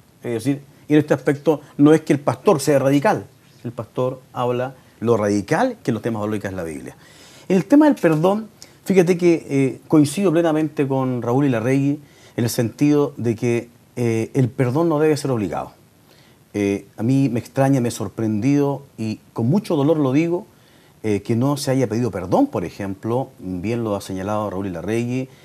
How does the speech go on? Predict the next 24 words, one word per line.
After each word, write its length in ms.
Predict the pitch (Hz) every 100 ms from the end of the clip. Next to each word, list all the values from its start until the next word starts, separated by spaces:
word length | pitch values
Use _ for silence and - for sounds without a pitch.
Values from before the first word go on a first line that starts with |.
| - -
eh, 140 | 92 -
Michelle 360 | 98 92 120
Bachelet, 460 | 110 - 92 113 113
la 80 | 87
expresidenta 600 | 92 113 - 101 104 -
de 160 | 104 -
Chile, 320 | - 120 127 - - - _
cuando 200 | 101 101
tomó 200 | 101 113
una 140 | 120
decisión 520 | 113 104 85 - 139 127
basada 480 | 143 - 226 220
en 80 | 214
lo 140 | 214 208
que 80 |
sea, 340 | 170 262 196 - _
tomó 200 | 131 147
una 120 | 156
decisión 560 | 139 135 120 135 120 123
mala, 280 | 156 156 151
errónea, 480 | 123 120 131 135 131
donde 200 | 110 107
murió 280 | 101 104 104
gente. 340 | - - -